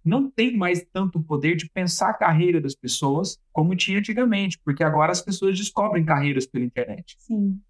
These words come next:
Speaker 1: E aí elas podem decidir o que fazer. E isso gera uma tensão, porque as pessoas passam a não concordar com os planos de carreira das, das organizações e começam a questionar se aquela,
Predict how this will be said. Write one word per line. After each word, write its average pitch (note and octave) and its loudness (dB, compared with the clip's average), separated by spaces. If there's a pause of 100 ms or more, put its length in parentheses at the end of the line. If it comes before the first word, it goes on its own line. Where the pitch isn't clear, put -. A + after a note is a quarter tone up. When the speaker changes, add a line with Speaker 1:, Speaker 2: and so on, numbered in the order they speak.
(140)
Speaker 1:
E C3+ 4
aí C3+ 6
elas C3+ 2
podem D#3 0
decidir D#3+ 0
o D#3+ -2
que E3 -6
fazer. A#2+ 0 (180)
E D3+ 2
isso F3 0
gera C#3+ 4
uma B2 0
tensão, A2 -4 (160)
porque C3 0
as C#3 2
pessoas D#3 0
passam D#3+ 0
a D3+ 2
não D#3+ 2
concordar D#3 0 (220)
com C3 -6
os B2+ -4
planos B2 -4
de - -6
carreira A#2 0
das, A2+ -2
das A2+ -10
organizações A2+ -2 (140)
e D3+ -2
começam F3+ 0
a F3+ 0 (120)
questionar G3 2
se - -6
aquela, A3+ -2